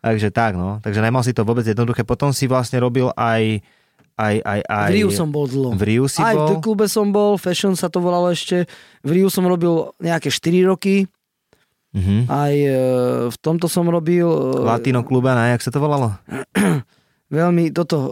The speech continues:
Speaker 2: p-, oproti prezidentskému palácu, čo je ten hotel, tak dole bol ten klub, e, <clears throat> diskotéka. Dosť
Speaker 1: No.
Speaker 2: známa. Oproti, oproti
Speaker 1: Neviem si ani ja
Speaker 2: prezidentskému palácu.
Speaker 1: Neviem si ani ja spomenúť teraz.
Speaker 2: Tam bol hotel, no,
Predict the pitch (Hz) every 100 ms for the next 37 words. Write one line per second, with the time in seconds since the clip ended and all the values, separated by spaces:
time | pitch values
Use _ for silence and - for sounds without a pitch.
0 | 147 - 196 196 208 175 190 196 190 -
1 | 170 160 180 180 - 139 160 160 147 175
2 | - 139 131 123 127 131 160 143 139 135
3 | 123 131 123 139 127 - 131 123 127 107
4 | _ _ _ _ - 160 147 143 160 139
5 | 123 - 120 _ _ _ - 254 277 123
6 | 156 175 147 - _ - 180 175 180 -
7 | 156 151 151 147 151 147 156 135 139 135
8 | 131 127 127 139 123 117 196 185 175 180
9 | 156 160 156 147 123 - 117 120 113 117
10 | 107 110 - 107 90 87 87 165 151 165
11 | 147 135 147